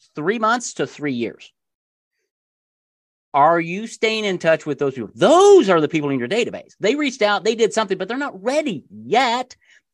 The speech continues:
If you're not staying in touch with them, then they're gonna go somewhere else. Another simple strategy, heaven forbid, send a weekly email about your book, about content, about something, right? Always giving people an offer to go back to your website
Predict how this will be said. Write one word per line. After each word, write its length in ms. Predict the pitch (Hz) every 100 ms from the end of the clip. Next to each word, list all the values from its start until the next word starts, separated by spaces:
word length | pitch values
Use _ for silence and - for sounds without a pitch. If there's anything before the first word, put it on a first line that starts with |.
| _
If 160 | 180 156
you're 120 | 262
not 160 | 339 -
staying 280 | - 240 226
in 80 |
touch 260 | 190 170 -
with 120 | -
them, 160 | 98 - _ _ _ _ _
then 380 | - 156 185 160 _
they're 140 | 160 214
gonna 160 | 214
go 80 | 180
somewhere 260 | 175 165 156
else. 200 | - _ _ _ -
Another 300 | 185 226 254
simple 360 | - 247 254 262
strategy, 640 | - 196 214 214 277 277 _ _ -
heaven 240 | 277 240
forbid, 380 | 170 160 262 254 _
send 540 | - - - 208 135 -
a 120 | 147
weekly 540 | 127 131 233 143 123 135
email 380 | 302 277 - _ _ _ _ -
about 320 | - 139 151
your 120 | 147
book, 240 | 135 220 143
about 240 | 135 135
content, 360 | 185 202 156 131
about 240 | 131 139
something, 340 | - 170 147
right? 240 | 120 151 180 _ _
Always 340 | 170 214 240 190
giving 240 | 220 202
people 240 | 196 190
an 100 | 180
offer 260 | 175 208 170
to 60 | 160
go 80 |
back 260 | 147 165 190
to 80 | 233
your 120 | 247
website 440 | 196 165 160 151